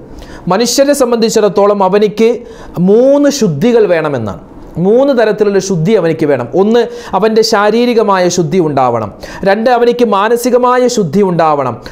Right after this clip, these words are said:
മൂന്ന്, അവനിക്ക് സാമ്പത്തികമായ ശുദ്ധി. ഈ മൂന്ന് വൃത്തിയും ഈ മൂന്ന് ശുദ്ധിയും ഓരോ മനുഷ്യനും എപ്പോഴും ഉണ്ടാവണമെന്നാണ്. ഇനി നമ്മളിവിടെ ചർച്ച ചെയ്യുന്നത് ശാരീരികമായ ശുദ്ധിയാണ്. ശാരീരികമായ ശുദ്ധി രണ്ട് രൂപത്തിലാണ്.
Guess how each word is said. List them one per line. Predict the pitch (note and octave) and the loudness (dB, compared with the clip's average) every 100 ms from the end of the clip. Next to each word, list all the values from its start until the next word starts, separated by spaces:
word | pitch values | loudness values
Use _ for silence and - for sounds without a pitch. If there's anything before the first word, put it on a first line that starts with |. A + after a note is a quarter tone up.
| - | -2
മൂന്ന്, | F#3 A#3 A#3 | 2 4 2
അവനിക്ക് | F3 G3 G#3+ G#3+ G#3 G#3 | 0 0 0 0 0 0
സാമ്പത്തികമായ | - F#3 G#3 A3+ A#3+ A#3+ A3 G3+ F#3 F3+ | 0 0 0 0 -2 0 0 2 2 0
ശുദ്ധി. | F3 D3 C3 | -2 -4 -4
ഈ | C#3 G#3+ A#3 | -4 -2 0
മൂന്ന് | A3 A#3+ C4+ C#4+ C#4+ - - | 2 4 4 0 -2 -10 -4
വൃത്തിയും | G3 G3 B3+ A#3+ A3 A#3 - | -4 -2 0 2 0 -2 -4
ഈ | G#3 | -2
മൂന്ന് | A3+ G#3+ C4 C4 | 2 4 4 2
ശുദ്ധിയും | A#3 F#3 D3 A3 C4+ C4 | 0 -2 0 0 0 0
ഓരോ | F3+ F#3+ G#3 A3+ | 0 2 2 2
മനുഷ്യനും | G3 F#3 - F#3+ B3 - - D#3+ | 0 -2 0 0 -2 -6 -6 -2
എപ്പോഴും | D#3 - G3 G#3+ A#3 C#4+ B3 | -2 0 4 4 4 0 -2
ഉണ്ടാവണമെന്നാണ്. | G3 F3+ D#3+ D3 C3 A2+ - - - - - - | -2 -2 -2 -4 -4 -6 -10 -16 -16 -14 -12 -4
ഇനി | C4+ | -2
നമ്മളിവിടെ | C#4+ B3+ C4+ C4+ | 0 0 0 0
ചർച്ച | C#4+ A#3 A3+ | 0 -2 0
ചെയ്യുന്നത് | A3+ G3+ F#3+ F#3+ | 0 2 2 0
ശാരീരികമായ | F#3+ F#3+ G#3 A3 A#3+ B3 A#3+ F#3+ E3+ F#3+ | 2 0 2 2 0 2 0 0 0 0
ശുദ്ധിയാണ്. | - D#3+ C#3+ B2+ G2+ - - - | 0 -2 0 0 -2 -10 -18 -10
ശാരീരികമായ | - G#3+ A#3+ C#4 D4 B3+ A3+ G#3 F#3+ | -2 0 0 0 -2 0 0 0 0
ശുദ്ധി | F3+ F#3+ C#3+ E3 A#3+ - | 0 -2 -2 -2 -2 -2
രണ്ട് | E3+ G3 A3 A#3+ | 0 0 0 0
രൂപത്തിലാണ്. | B3 F#3+ F3 - C#3+ A#2 | 2 2 2 0 0 -2